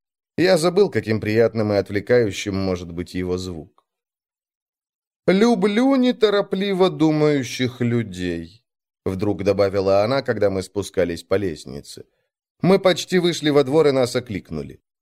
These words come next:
«Постойте, вы кое-что обронили». Телохранитель склонился, подобрал что-то с пола и зажал в ладони, и смотрел на меня. «Да?»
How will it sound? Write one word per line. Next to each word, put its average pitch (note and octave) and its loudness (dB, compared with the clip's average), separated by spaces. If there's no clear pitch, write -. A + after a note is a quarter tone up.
«Постойте, C#3 2
вы G2 0
кое-что D#3+ 4
обронили». F3 2
Телохранитель A#2 2
склонился, A#2 -2
подобрал C3 4
что-то D3 0
с - -6
пола D#3 2
и D3 0
зажал C3 0
в A2 -4
ладони, F#2+ -2
и A#2 2
смотрел A#2 2
на A#2+ 0
меня. G2+ -4
«Да?» A2+ 2